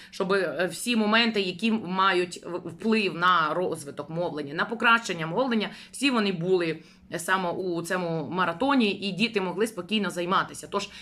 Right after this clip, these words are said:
велика частина, е, завдань, вони саме будуть спрямовані на розвиток фонематичного сприйняття.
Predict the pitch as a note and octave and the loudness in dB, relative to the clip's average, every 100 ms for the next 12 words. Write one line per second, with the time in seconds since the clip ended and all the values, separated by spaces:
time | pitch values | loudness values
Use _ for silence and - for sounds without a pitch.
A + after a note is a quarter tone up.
0 | - - G#3 B3 C4 - F#3 F3+ - A3+ | -18 -2 2 4 4 2 -4 -4 -4 0
1 | A#3 G#3+ D#3 C#3+ - - - E3 E3 D3+ | 2 2 0 -2 -12 -18 -6 -2 0 -2
2 | C#3 - - F#3+ F#3 E3 G3+ C#4+ G#3 F#3+ | -4 -8 -8 -4 -2 4 4 4 2 0
3 | F#3+ A3 A3 F3+ E3+ E3 E3+ E3+ F#3+ C4 | 2 4 4 0 -6 -8 -6 -2 0 2
4 | B3+ A3+ F#3+ F3 F#3+ A#3+ D4+ - - G3 | 4 4 4 6 6 6 2 -12 0 2
5 | F#3+ G3+ A#3 - G#3+ F#3+ E3 F3 F3+ G3 | 2 0 -4 -2 -2 0 -2 -2 -2 -4
6 | F#3+ F#3 G3 F#3+ F#3 D3 | -4 -2 0 0 -2 -6